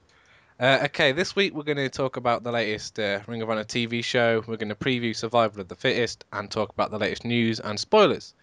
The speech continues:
Um, we'll begin with the T V show, which aired on October fifth. Uh, the show began with Jim Cornette coming out to the ring and announcing that Eddie Edwards will face Davey Richards for the world title at Final Battle,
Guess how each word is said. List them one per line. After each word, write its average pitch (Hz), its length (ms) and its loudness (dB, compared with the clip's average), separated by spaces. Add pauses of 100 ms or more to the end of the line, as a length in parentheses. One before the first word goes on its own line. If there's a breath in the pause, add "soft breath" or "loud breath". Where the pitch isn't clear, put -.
(560 soft breath)
Um, 101 240 -4
we'll 117 160 -2
begin 180 320 4
with 165 160 0
the 120 260 2
T 131 220 -2
V 147 140 0
show, 165 260 4
which 131 200 0
aired 117 220 2
on 110 60 0
October 107 400 -4
fifth. - 400 -2 (1300 loud breath)
Uh, 113 160 4
the 113 120 -2
show 175 240 4
began 151 400 2
with 127 140 0
Jim 139 200 -2
Cornette 127 380 0
coming 123 200 -4
out 117 140 -2
to - 100 -14
the 113 80 -6
ring 120 380 -2
and 110 260 -2
announcing 113 460 -2
that 107 140 -6
Eddie 127 180 2
Edwards 117 400 -2
will 107 140 -4
face 110 340 0
Davey 113 300 -2
Richards 110 460 -4
for 104 120 -8
the 101 160 -6
world 104 240 -2
title 101 420 0
at 101 160 -6
Final 113 340 0
Battle, - 420 0